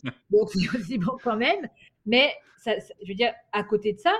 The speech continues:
Speaker 2: on trouve un équilibre, en fait, pour
Speaker 1: Mhm.
Speaker 2: ajuster leurs besoins, nos besoins, tu vois, on trouve un équilibre. Mais moi, t-, je veux dire, en tant que parent, on ne s'empêche absolument pas,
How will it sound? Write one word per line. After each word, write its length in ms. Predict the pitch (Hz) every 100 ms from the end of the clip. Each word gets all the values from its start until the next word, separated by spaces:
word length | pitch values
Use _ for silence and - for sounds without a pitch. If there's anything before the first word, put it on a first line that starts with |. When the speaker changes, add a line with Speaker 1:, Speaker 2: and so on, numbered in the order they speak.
| - _ -
Speaker 2:
on 60 | 233
trouve 200 | - 440
un 140 | 262
équilibre, 460 | 233 226 277 320 262
en 100 | 214
fait, 240 | 233 226 _
pour 320 | 320 370 381
Speaker 1:
Mhm. 220 | 175 151 180
Speaker 2:
ajuster 640 | 262 262 262 - 311 285
leurs 240 | 240 247
besoins, 420 | 226 240 220 269 370 392 254
nos 140 | 269
besoins, 420 | 233 262 226 330 427 415
tu 60 | 269
vois, 200 | 320 359 - _
on 100 | -
trouve 200 | 254 415 349
un 80 |
équilibre. 400 | 269 254 254 233 208 -
Mais 140 | 196 202
moi, 300 | 208 302 240
t-, 100 | - -
je 60 | 185
veux 60 |
dire, 220 | 175 240 220
en 100 | 175
tant 160 | 170 180
que 140 | 180
parent, 300 | 170 175 247 392
on 40 |
ne 60 | 208
s'empêche 400 | 185 196 226 220 -
absolument 560 | 262 262 233 208 190 185
pas, 220 | 240